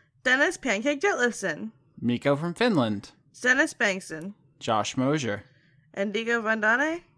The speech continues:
Speaker 2: Anxiety itself. <laughs>
Speaker 1: Same.
Speaker 2: Big Mood.
Speaker 1: Sydney Marzing.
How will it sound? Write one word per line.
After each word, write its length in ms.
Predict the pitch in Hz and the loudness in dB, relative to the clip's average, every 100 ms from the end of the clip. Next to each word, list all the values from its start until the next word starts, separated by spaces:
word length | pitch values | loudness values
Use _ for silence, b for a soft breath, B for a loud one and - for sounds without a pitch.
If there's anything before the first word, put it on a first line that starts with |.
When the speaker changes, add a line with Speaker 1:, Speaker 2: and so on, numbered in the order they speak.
| _ _ _ _ 127 | _ _ _ _ 0
Speaker 2:
Anxiety 720 | 135 117 123 123 139 151 151 | 2 4 6 6 6 6 6
itself. 540 | 135 - 139 139 180 | 4 4 6 6 2
<laughs> 180 | - - | -4 -6
Speaker 1:
Same. 960 | - - 247 262 285 269 220 170 190 - 127 | -4 6 10 12 12 10 6 0 -4 -8 2
Speaker 2:
Big 220 | 135 127 | 4 6
Mood. 420 | 139 131 143 156 - _ _ _ - | 8 8 6 2 -6 _ _ _ -16
Speaker 1:
Sydney 460 | - 226 240 254 | -4 0 2 2
Marzing. 640 | 302 226 220 233 226 294 | 6 8 8 6 0 -2